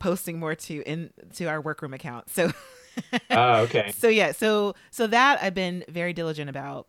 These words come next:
Speaker 1: but you can join me on, in, in either places. Um, uh, also check for us, check for those links in our show notes as well.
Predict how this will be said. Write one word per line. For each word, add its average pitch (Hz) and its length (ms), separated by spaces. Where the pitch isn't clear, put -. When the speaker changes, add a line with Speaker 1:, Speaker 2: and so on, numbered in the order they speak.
Speaker 1:
but 156 320
you - 160
can 185 180
join 165 180
me 165 100
on, 147 260
in, 151 320
in 147 180
either 147 300
places. 143 720
Um, 143 420
uh, 156 400
also 196 260
check 208 300
for 196 180
us, - 400
check 247 180
for 226 160
those 180 420
links 165 340
in 156 120
our 147 100
show 151 220
notes 139 240
as - 160
well. 208 580